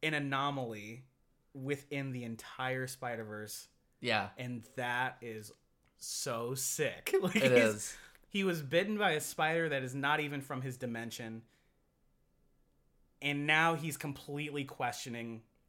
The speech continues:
Speaker 1: if he's Spider-Man or not.
Speaker 2: Yeah.
Speaker 1: If he sh-, deserves to be Spider-Man. An entire wo-, like, universe crumbled because he got bit by that spider. A
Speaker 2: Mm-hmm.
Speaker 1: new level of responsibility.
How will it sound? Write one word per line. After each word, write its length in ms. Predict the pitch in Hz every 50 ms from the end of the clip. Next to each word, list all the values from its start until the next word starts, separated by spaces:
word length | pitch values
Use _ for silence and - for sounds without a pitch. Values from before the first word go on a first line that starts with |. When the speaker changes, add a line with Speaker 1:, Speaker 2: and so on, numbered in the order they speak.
| _
Speaker 1:
if 180 | - 139 127 131
he's 200 | - 127 113 -
Spider-Man 540 | - - 101 107 107 104 104 104 104 98 95
or 120 | 92 98
not. 260 | 85 - - - - _ _ _ _ _ _ _ -
Speaker 2:
Yeah. 360 | 120 123 117 104 104 101 98 -
Speaker 1:
If 160 | - 160 156 -
he 120 | 165 165
sh-, 140 | 160 - - - -
deserves 500 | 143 143 147 139 131 135 127 151 151 143 -
to 60 | 156
be 140 | 147 151 143
Spider-Man. 800 | - - 143 135 139 139 139 139 139 139 139 135 139 147 143 - _ _ _ _ _ _ _ _ _ _ _ - - - _ _ _ _ _ -
An 100 | 143 139
entire 420 | 139 135 139 147 147 151 151 143
wo-, 300 | 135 123 117 117 131 131 -
like, 180 | 127 127 120 110 -
universe 520 | 139 135 139 139 135 139 131 135 139 131
crumbled 580 | - - - - 143 131 131 131 131 135 135 131
because 280 | 127 123 - 135 113 -
he 220 | - - 113 127
got 240 | 135 139 131 127 131
bit 120 | 143 135 127
by 120 | 139 135
that 180 | 135 135 139 135
spider. 500 | - - 143 135 139 147 147 147 147 - - -
A 40 | 127
Speaker 2:
Mm-hmm. 240 | 123 120 139 - 139
Speaker 1:
new 160 | 143 139 135
level 420 | 127 117 113 117 123 123 131 135 143
of 120 | 135 131
responsibility. 960 | 147 139 - - 147 143 147 143 - 147 139 151 151 156 156 156 156 156 160